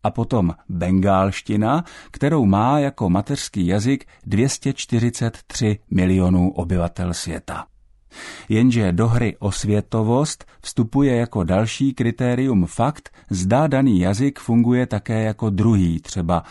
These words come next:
druhý úřední jazyk na nějakém hodně velkém území.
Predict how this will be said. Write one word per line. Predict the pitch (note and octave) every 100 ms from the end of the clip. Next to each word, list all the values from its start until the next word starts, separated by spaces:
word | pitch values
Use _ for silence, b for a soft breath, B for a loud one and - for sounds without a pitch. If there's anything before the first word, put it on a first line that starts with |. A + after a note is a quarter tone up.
| B
druhý | F#2 G#2+ C3 C3+ D3+ -
úřední | A#2+ B2 C#3 B2 F2+
jazyk | E2+ G#2 A#2+ C#3+ - b
na | G#2
nějakém | A2+ A#2 A#2 A2 F2 E2
hodně | E2+ A2 A2 A#2
velkém | F#2+ F#2 F2+ F#2 F2+ F2
území. | F2+ F2 E2+ E2 D#2+